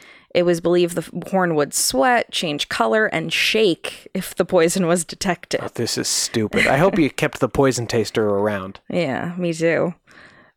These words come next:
Speaker 1: Some even thought these horns would just render poison harmless if it was in the meal. Some threw unicorns into the, <laughs> you know, some threw unicorn horns into the palace well so the water could never be tainted.
Speaker 2: Not the whole animal. <laughs>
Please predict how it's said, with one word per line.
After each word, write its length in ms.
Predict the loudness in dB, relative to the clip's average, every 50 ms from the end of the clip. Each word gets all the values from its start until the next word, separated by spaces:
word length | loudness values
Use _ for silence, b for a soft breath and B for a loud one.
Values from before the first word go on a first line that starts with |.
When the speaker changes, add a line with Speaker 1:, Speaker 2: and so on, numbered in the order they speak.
| _
Speaker 1:
Some 300 | -4 0 2 4 4 4
even 300 | 2 2 2 2 2 2
thought 260 | 2 2 2 2 2
these 220 | 2 0 -2 -2 0
horns 340 | -2 0 0 0 0 -2 0
would 380 | 0 2 2 2 0 -4 -4
just 240 | -4 -2 -2 -2 -6
render 420 | -4 0 0 2 2 2 0 0
poison 360 | -2 0 0 0 2 0 -2 -6
harmless 460 | -4 -2 -2 0 0 0 0 0 0
if 120 | 0 0
it 80 | -2 -2
was 360 | 0 2 2 4 2 2 2
in 140 | 0 -2 -2
the 60 | -4
meal. 360 | -6 -10 -12 -12 -12 -14 -14 -16 b b b b b b b _ _ _ _ _ _ _ _ _ _ _ _ _ _ _ -18 -14
Some 560 | -8 -2 0 2 4 4 2 2 0 -2 -2
threw 420 | -4 -4 -2 0 2 4 4 2 0 -4 -10 -10
unicorns 840 | -4 -2 0 0 0 -2 0 0 0 2 2 0 0 -2 -4 -4 -2
into 360 | -2 -2 -2 -4 -6 -8 -10
the, 420 | -10 -8 -4 -2 -2 -2 -2 -4 -6 -12 -18
<laughs> 100 | -14 -12
you 160 | -10 -10 -8
know, 100 | -10 -10 _ _ B B B B B
some 260 | B 0 2 2 2 2
threw 180 | 2 2 2
unicorn 500 | 2 2 2 0 0 2 0 0 2 2
horns 500 | 2 2 4 4 4 4 4 2 0 -2 -2
into 200 | -2 -2 -2 -4
the 80 | -4
palace 440 | -4 -4 -2 -2 0 0 0 -2 -2
well 480 | -2 0 2 2 4 4 4 2 2 0
so 160 | 0 0 0
the 140 | 0 0 -2
water 380 | 0 0 0 2 2 0 0
could 180 | -2 -6 -8 -6
never 220 | -6 -6 -6 -8
be 120 | -14 -14 -12
tainted. 560 | -10 -8 -6 -6 -6 -2 0 0 0 -2 -2 -4
Speaker 2:
Not 220 | -4 -2 -2 0
the 100 | -2 -2
whole 220 | 0 0 0 0 0
animal. 340 | -2 -2 -4 0 4 6 8
<laughs> 1000 | 8 8 8 8 8 8 8 6 6 6 6 6 4 4 4 4 4 2 0 -4